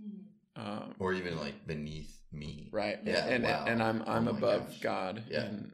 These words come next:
Speaker 2: and his decision to forgive
Speaker 1: Yeah.
Speaker 2: humanity, including myself.
Speaker 1: Yeah. And that ju-, that just makes me think, like, there's a lot of people who really believe, like, it's impossible to forgive some, like, really deep hurts.
Speaker 3: Yeah.
Speaker 1: And, and it's hard. Like, our feelings are, like, really strong.
Speaker 3: Mm-hmm.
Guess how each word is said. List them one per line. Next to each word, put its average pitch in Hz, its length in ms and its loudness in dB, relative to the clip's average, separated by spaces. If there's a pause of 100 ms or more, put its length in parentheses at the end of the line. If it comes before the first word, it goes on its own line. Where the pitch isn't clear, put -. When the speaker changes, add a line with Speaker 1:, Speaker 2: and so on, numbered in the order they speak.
(100)
Speaker 2:
and 117 180 -8
his 110 220 -4
decision 110 580 -6
to 107 200 -8
forgive 104 600 -8 (580)
Speaker 1:
Yeah. 196 180 -14
Speaker 2:
humanity, 107 640 -4
including 101 520 -8
myself. - 380 -12 (140)
Speaker 1:
Yeah. 196 220 -12 (240)
And 220 140 -8
that 269 100 -2
ju-, 269 80 -12 (100)
that 220 100 -8
just 247 140 -6
makes 233 160 -6
me 196 60 -6
think, 175 320 -10
like, 165 260 -12 (720)
there's 208 240 2 (260)
a 190 80 0
lot 190 180 2
of - 100 -8
people 175 560 -2 (500)
who 196 140 -2
really 185 220 2
believe, 180 260 -2
like, 165 220 -4
it's 196 160 -2
impossible 180 520 -4
to 185 120 -12
forgive 175 480 -6
some, 185 180 -8
like, 165 220 -10
really 170 180 -6
deep 175 260 -12
hurts. 185 360 -6
Speaker 3:
Yeah. 101 220 -4 (320)
Speaker 1:
And, 202 340 2
and 233 100 4
it's 269 120 0
hard. 294 280 6
Like, 170 240 2
our 202 100 4
feelings 214 440 2
are, 202 60 4
like, 175 160 2
really 185 280 0
strong. 185 500 0
Speaker 3:
Mm-hmm. 185 140 -16